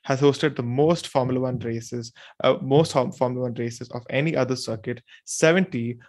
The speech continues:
over the course of all these decades. And only once did Monza not host the Italian Grand Prix, which is back in nineteen eighty. That year, the, the event was shifted to Imola for that season because Monza was undergoing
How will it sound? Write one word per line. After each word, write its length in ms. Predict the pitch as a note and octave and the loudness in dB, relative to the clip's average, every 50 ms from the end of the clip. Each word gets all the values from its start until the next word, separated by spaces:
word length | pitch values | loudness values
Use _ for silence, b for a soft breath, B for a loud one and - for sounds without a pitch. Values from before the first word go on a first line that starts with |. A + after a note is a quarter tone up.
| b _ | b _
over 120 | C#3 B2+ A#2+ | -2 0 0
the 80 | C3 | 0
course 340 | C3 - B2+ A#2+ A#2+ A#2 A#2 | 0 0 0 0 0 -2 -2
of 160 | B2+ A#2 - - | -6 -6 -6 -4
all 140 | A#2 A#2 | -4 -4
these 240 | A2+ A2+ A2+ A2+ A2 | -4 -4 -4 -6 -6
decades. 480 | - B2+ B2 B2 - A#2+ A2+ - - - _ | -6 -6 -6 -6 -6 -8 -10 -10 -14 -10 _
And 140 | - B2 B2+ - | -6 -6 -4 0
only 240 | C#3+ D#3+ F#3 G#3 | 0 2 4 4
once 560 | F3+ C3+ B2 D3+ G3+ A#3+ C#3 E3+ F3 - - - | 2 2 2 0 0 2 2 0 -2 -4 -4 -2
did 180 | C#3 C3 A#2+ | -2 -2 0
Monza 320 | B2+ B2 A#2+ A#2+ A2+ B2+ A#2+ | 0 0 0 0 0 -2 0
not 200 | B2 B2 B2 - | 0 -2 -2 -2
host 440 | B2 A#2 A2+ A#2+ A#2 A#2 - - | -2 -2 -2 -2 -4 -8 -10 -8
the 100 | - B2 | -6 -6
Italian 340 | A#2 A#2 A#2+ A#2 A#2 A#2 A2+ | -6 -4 -4 -4 -4 -4 -6
Grand 180 | A2 A2+ A2+ A2 | -6 -8 -8 -8
Prix, 120 | - B2 | -6 -8
which 120 | A#2+ A#2 B2 | -6 -6 -8
is 140 | A#2 A2 | -10 -6
back 240 | A2+ A#2+ A#2+ A#2 A#2 | -4 -4 -4 -4 -4
in 120 | A#2+ A#2 A2+ | -8 -8 -6
nineteen 380 | A2+ A2+ A2+ A2 A2+ A2+ G#2+ G#2+ | -6 -6 -8 -8 -8 -10 -10 -6
eighty. 400 | - C3 C3 G2 A2+ A2+ A2 A2+ B B B B B B _ - | -6 -6 -6 -6 -6 -8 -10 -10 B B B B B B _ 0
That 280 | A2+ C3 C3+ C3+ C3+ | 2 2 2 4 2
year, 220 | C3 C3 C3 C3 - - - | 2 2 2 2 0 -4 -4
the, 280 | A#2 B2 A#2+ A#2+ - - | 0 2 2 2 0 -2
the 120 | - B2 A#2 | -2 -2 0
event 280 | A#2 A#2 B2 B2 A2+ | 2 2 0 0 -2
was 140 | A#2+ A#2 A#2 | -4 -6 -4
shifted 360 | - - C3+ C3+ - B2+ A2+ - | -4 -4 -4 -4 -4 -6 -6 -4
to 60 | A#2 | -4
Imola 460 | C3 B2+ C#3 C#3 B2+ A#2+ A#2+ A#2+ A#2+ B B B B B _ | -4 -2 0 0 0 0 0 -2 -4 B B B B B _
for 100 | - B2+ | -8 -4
that 200 | A#2 A#2 A#2 A#2 | -2 -2 -4 -4
season 440 | - C3+ C3 B2 A#2 A#2+ A#2 A2+ G#2+ | -2 -2 -2 -2 -2 -2 -4 -4 -4
because 380 | - B2 A2+ - A#2 A#2 A2+ B2 | -6 -8 -6 -4 -4 -4 -2 -2
Monza 440 | B2 B2+ C3+ C3+ B2+ C3+ B2+ B2+ | -2 -2 -2 0 0 0 0 0
was 200 | B2 A#2+ A#2 A#2 | 0 -2 -4 -6
undergoing 560 | A#2 A#2+ A#2 A2+ A2+ A2+ A#2 A2+ A2+ A2+ A2+ | -8 -6 -6 -6 -6 -6 -6 -6 -6 -6 -10